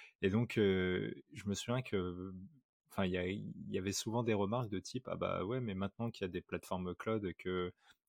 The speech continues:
euh, je peux avoir, euh, ma V M ou, euh,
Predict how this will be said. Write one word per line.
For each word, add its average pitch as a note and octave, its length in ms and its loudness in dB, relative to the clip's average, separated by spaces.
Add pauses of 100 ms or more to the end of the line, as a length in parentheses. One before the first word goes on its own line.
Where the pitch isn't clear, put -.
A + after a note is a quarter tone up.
euh, F#2 120 2
je - 140 -2
peux G2 100 4
avoir, G2 380 4
euh, F2+ 280 0
ma F#2+ 200 2
V F#2+ 160 4
M G2+ 340 4
ou, F2+ 220 0
euh, F2+ 160 -2